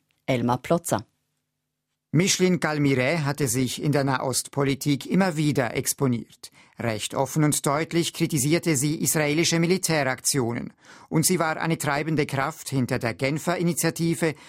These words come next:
Speaker 2: einem Friedensabkommen, das israelische und palästinensische Persönlichkeiten ohne Beteiligung ihrer Regierungen entworfen hatten.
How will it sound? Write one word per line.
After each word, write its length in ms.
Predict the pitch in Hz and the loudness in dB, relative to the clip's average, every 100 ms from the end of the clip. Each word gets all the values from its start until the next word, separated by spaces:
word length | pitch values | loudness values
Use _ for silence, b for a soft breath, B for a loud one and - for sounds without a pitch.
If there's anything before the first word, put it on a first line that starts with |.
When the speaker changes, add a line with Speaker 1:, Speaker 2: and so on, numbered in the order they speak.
| B B | B B
Speaker 2:
einem 220 | 160 180 | -4 -2
Friedensabkommen, 920 | 165 190 190 185 175 - 175 175 185 131 | 0 0 2 0 -2 0 0 2 0 0
das 260 | 117 - | -2 -2
israelische 720 | - 120 127 139 165 180 156 139 | -4 -4 0 2 2 2 2 0
und 180 | 120 | -2
palästinensische 760 | - 127 127 - 135 147 165 139 | -2 -2 -2 0 0 0 -2 -2
Persönlichkeiten 1040 | 151 139 151 160 170 170 165 165 165 170 - B B - | -2 -2 0 2 2 0 -2 -2 -2 -4 -6 B B 2
ohne 260 | 190 202 | 2 4
Beteiligung 720 | 165 - 139 156 156 151 147 | 2 0 0 0 0 2 2
ihrer 260 | 151 143 139 | 2 2 2
Regierungen 580 | 135 117 123 123 131 143 | 0 0 0 2 2 0
entworfen 640 | 175 175 156 143 - 131 | -2 0 0 0 -2 -2
hatten. 380 | 117 - - | -2 -6 -10